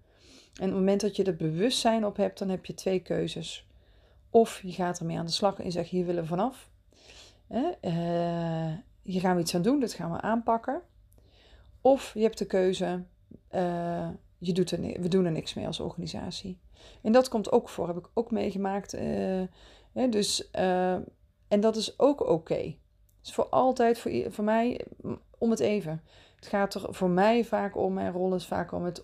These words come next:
onbewuste bewust te maken, het op tafel te leggen, bespreekbaar te maken, verder te brengen. Maar als een organisatie zegt van, "Ja, weet je,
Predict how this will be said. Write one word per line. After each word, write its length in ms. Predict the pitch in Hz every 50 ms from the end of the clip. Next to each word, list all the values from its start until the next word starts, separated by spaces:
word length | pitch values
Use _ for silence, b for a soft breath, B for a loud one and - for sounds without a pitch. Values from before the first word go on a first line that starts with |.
| - _
onbewuste 520 | - 233 233 214 202 190 185 - - 185
bewust 300 | 170 170 180 202 196 -
te 100 | - 196
maken, 240 | 190 185 180 180 170
het 100 | 170 -
op 120 | 170 165
tafel 360 | - - 190 190 190 - - 180
te 120 | - -
leggen, 240 | 170 170 170 170 170
bespreekbaar 460 | 170 - - - 208 208 185 185 180
te 100 | - -
maken, 320 | 175 165 160 160 - 165
verder 280 | - - 196 208 208 208
te 100 | - 185
brengen. 420 | 180 - 175 170 175 175 175 185 B B B B B B B B B B B
Maar 120 | B - -
als 140 | 190 185
een 100 | 190 -
organisatie 640 | - 185 - 185 180 170 185 180 190 185 - - 180
zegt 200 | 175 190 - -
van, 140 | - 196 180
"Ja, 240 | 180 - - 156 - _ _ _ _
weet 200 | - 185 185 180
je, 220 | - 226 254 269